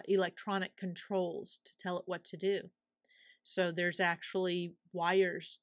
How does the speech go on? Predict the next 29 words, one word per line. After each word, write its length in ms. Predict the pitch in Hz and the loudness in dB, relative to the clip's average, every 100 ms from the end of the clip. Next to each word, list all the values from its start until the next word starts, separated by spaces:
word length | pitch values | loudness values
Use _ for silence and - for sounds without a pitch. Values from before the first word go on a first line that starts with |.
| _ | _
that 120 | 180 | -6
exit 440 | - 175 156 180 - _ _ | -4 -6 -6 -8 -8 _ _
his 260 | - 170 | -10 -8
body, 520 | - 165 151 170 - - _ _ _ _ _ _ | -2 -2 0 -4 -6 -12 _ _ _ _ _ _
go 160 | 175 170 | -2 -2
into 260 | 175 208 | 0 4
a 60 | 196 | 4
controller. 800 | 196 214 - 180 160 160 185 240 - _ _ _ _ | 2 -4 -4 -4 -2 -2 -4 -6 -14 _ _ _ _
There 160 | 175 165 | 0 0
are 60 | 156 | -2
two 280 | - 214 | -2 -2
batteries. 880 | 190 160 175 165 165 160 185 226 - - | -2 0 2 4 2 -2 -2 -4 -8 -4
They're 160 | 170 | -2
like 200 | 165 165 | -2 -4
the 80 | 165 | -4
size 380 | - 170 170 165 | 0 2 2 2
of 60 | |
a 100 | 165 | -4
V 240 | 151 160 170 | -6 -4 -4
H 220 | 165 - | -4 -4
S 380 | 165 160 - - _ | -6 -6 -10 -12 _
cassette 460 | 185 - 180 175 - _ _ _ | -10 -4 -2 -2 -4 _ _ _
tape, 320 | - 185 190 - | -6 -2 -2 -2
sort 280 | - 185 | 0 2
of, 180 | 190 202 | 2 0
in, 240 | 185 165 156 - | -4 -6 -10 -8
in 160 | 180 | -8
a 200 | 160 143 - | -6 -10 -12
clip 360 | - - 202 202 | -10 2 2 2